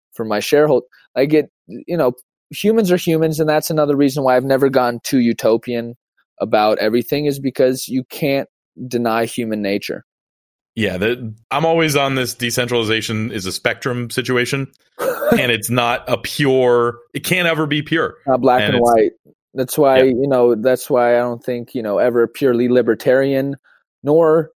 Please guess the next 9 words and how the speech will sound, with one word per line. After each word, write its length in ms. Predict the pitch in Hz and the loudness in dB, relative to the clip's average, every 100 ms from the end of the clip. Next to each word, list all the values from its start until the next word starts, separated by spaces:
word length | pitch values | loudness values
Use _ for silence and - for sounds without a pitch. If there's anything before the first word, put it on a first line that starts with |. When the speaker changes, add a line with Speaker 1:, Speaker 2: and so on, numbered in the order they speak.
| - | -6
Speaker 1:
a 80 | |
communist 840 | 120 170 180 175 123 120 - - - _ | -4 0 0 2 2 0 -2 -12 -18 _
vision 560 | - 123 117 110 123 131 | -8 0 0 0 -4 -2
is 380 | 117 120 117 107 | -2 -4 -10 -8
going 220 | 127 117 | -6 -4
to 80 | 120 | -4
be 120 | 117 | -4
possible 560 | - 101 113 131 127 127 | 0 0 0 -2 0 2
without 500 | 117 110 107 117 | 2 2 2 2